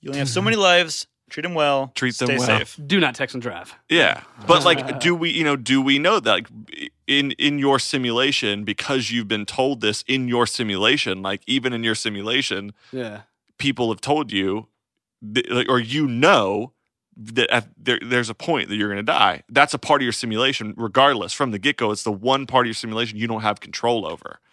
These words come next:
Speaker 2: Yeah, maybe, though, that that's just
Speaker 3: It's a
Speaker 2: a
Speaker 3: simulation breaker.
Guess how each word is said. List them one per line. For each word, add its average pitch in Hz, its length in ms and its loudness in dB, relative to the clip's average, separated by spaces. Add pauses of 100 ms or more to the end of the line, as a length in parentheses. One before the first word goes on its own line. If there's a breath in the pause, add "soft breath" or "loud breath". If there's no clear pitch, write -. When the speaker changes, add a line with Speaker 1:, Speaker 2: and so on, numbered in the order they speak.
(260)
Speaker 2:
Yeah, 151 340 4
maybe, 180 320 2
though, 151 320 4
that 139 160 0
that's 147 320 -2
just 151 300 -2
Speaker 3:
It's 131 100 0
a 120 40 -2
Speaker 2:
a - 20 -2
Speaker 3:
simulation 117 560 0
breaker. - 480 -2